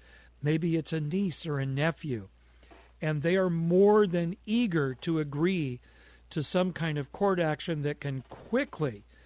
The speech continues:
maybe in as little as a week, get that property into the trust so that it then can be distributed to the people who are going to be inheriting through the trust, or then can then be sold so the proceeds can be distributed.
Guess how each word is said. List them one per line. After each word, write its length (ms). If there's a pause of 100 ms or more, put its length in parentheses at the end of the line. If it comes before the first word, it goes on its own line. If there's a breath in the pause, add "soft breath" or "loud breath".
(200 soft breath)
maybe 420
in 120
as 180
little 480
as 180
a 100
week, 680 (500 soft breath)
get 240
that 260
property 500 (100)
into 260
the 140
trust 500 (260 loud breath)
so 220
that 60
it 200
then 220
can 160
be 160
distributed 840
to 120
the 120
people 400
who 100
are 100
going 260
to 60
be 160
inheriting 580
through 140
the 100
trust, 440 (400 loud breath)
or 200 (100)
then 200
can 140
then 120
be 160
sold 600 (360 loud breath)
so 160
the 120
proceeds 640
can 160
be 100
distributed. 720